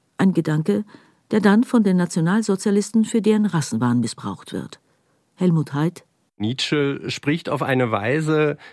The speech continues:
Speaker 2: die es einigen Nationalsozialisten auch erlaubt hat, sich seine Texte anzueignen.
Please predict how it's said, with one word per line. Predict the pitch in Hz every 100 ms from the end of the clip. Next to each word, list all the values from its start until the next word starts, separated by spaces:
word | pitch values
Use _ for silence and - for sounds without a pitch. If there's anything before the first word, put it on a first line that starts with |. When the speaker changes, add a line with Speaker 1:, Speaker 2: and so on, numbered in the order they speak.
| _ -
Speaker 2:
die | 135
es | 143 135 -
einigen | 113 131 180 156 135 127 131
Nationalsozialisten | 123 120 127 117 117 117 117 113 113 -
auch | 113 117
erlaubt | 113 101 123 -
hat, | 117 -
sich | 120 104
seine | 113 110 127 123 113
Texte | 117 117 - -
anzueignen. | 110 147 - 110 110 120 120 131